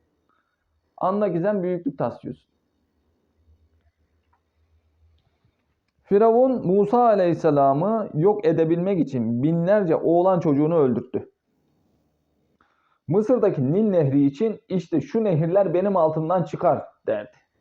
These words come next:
Firavun'un zulmü arttıkça yapmak istediği birçok şeylerde de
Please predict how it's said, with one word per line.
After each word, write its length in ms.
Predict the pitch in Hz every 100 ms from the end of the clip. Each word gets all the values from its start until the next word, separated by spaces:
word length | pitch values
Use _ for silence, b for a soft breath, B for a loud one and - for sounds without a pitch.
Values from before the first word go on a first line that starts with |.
| _ _ _
Firavun'un 520 | _ 208 233 202 151 131
zulmü 300 | 180 196 135
arttıkça 500 | 165 180 - 131 127
yapmak 420 | 147 175 202 185
istediği 380 | - 135 127 147
birçok 380 | 190 - 131
şeylerde 640 | - 160 151 143 131 143 143
de 380 | 143 185 202